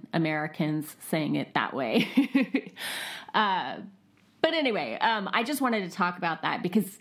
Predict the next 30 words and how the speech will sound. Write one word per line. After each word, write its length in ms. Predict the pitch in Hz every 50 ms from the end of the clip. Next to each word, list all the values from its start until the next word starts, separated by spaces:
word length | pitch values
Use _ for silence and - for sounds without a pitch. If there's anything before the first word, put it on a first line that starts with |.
| - -
I've 140 | 302 349 339
actually 420 | 302 320 - - - 262 240 226
known 380 | 214 220 214 220 214 190 180 180
that 100 | 185 190
I 80 | 185
was 160 | 185 196 180
gonna 180 | - 202 190 180
do 140 | 160 202 -
this 160 | 185 180 -
episode 540 | - 180 180 190 175 - 175 160 156 - - - -
all 320 | 190 190 190 190 190 185
month 340 | 180 185 175 175 175 175 -
long. 440 | 175 175 175 180 175 165 160 160 151
I've 160 | 156 165 175
actually 320 | 170 175 175 - - 185
been 240 | 180 208 208 202 196
waiting 500 | 196 202 214 240 277 302 302 302 302 294
to 80 | 311 320
talk 320 | 233 269 269 262 277 -
about 360 | 240 214 226 214 196 196 196
this, 360 | - 190 175 170 180 180 180 -
so 180 | - 160 180
today 380 | 180 240 214 196 247 285 339 330
is 220 | 320 311 277 262
the 80 | - 269
day 340 | 285 285 254 220 180 165 170
I 40 |
finally 320 | 175 - 208 208 214 214 202
get 180 | 190 190 180
it, 180 | 190 175 -